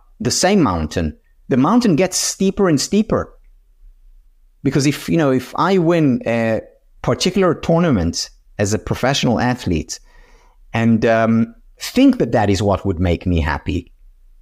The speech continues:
I get there, I'm not happy. It's not enough for me to win the same tournament again. I need, you know,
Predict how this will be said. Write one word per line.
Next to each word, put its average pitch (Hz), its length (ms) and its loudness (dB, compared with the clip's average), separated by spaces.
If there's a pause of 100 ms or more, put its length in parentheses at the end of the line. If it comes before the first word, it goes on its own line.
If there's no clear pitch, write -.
(240)
I 131 100 2
get 170 340 0
there, 104 320 0
I'm 123 100 2
not 220 160 2
happy. 107 580 -4 (160)
It's - 160 -8
not 311 140 2
enough 196 260 2
for - 80 -2
me 139 140 2
to 139 140 -2
win 143 100 2
the 139 80 0
same 151 240 0
tournament 226 480 2
again. 80 340 -2 (1700)
I 135 120 0
need, 185 400 0
you 170 80 2
know, 175 260 0